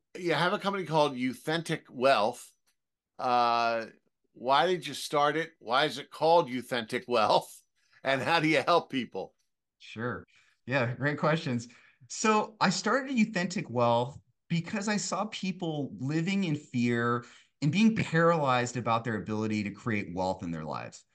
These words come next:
Speaker 1: Mm-hmm.
Speaker 2: And so what I wanted to do was not only empower people around the fundamentals of money, but empower them to live authentically.
Speaker 1: Mm-hmm.
Speaker 2: And that's where the name Authentic Wealth comes from.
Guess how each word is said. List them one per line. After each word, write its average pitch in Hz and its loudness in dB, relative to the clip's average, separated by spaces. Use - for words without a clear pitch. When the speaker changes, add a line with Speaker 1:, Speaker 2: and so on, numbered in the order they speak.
Speaker 1:
Mm-hmm. 117 -6
Speaker 2:
And 202 0
so - 0
what 208 0
I 214 4
wanted 269 -2
to 165 -8
do 175 -2
was 156 0
not 151 2
only 214 2
empower 131 -2
people 101 -2
around 139 4
the 123 -2
fundamentals 131 -2
of 101 -8
money, 98 -6
but 185 2
empower 196 2
them 156 -2
to - -8
live 127 0
authentically. 104 -4
Speaker 1:
Mm-hmm. - -12
Speaker 2:
And 165 4
that's 220 2
where 220 2
the 185 2
name 139 2
Authentic 127 -2
Wealth 101 -4
comes 85 -6
from. 62 -10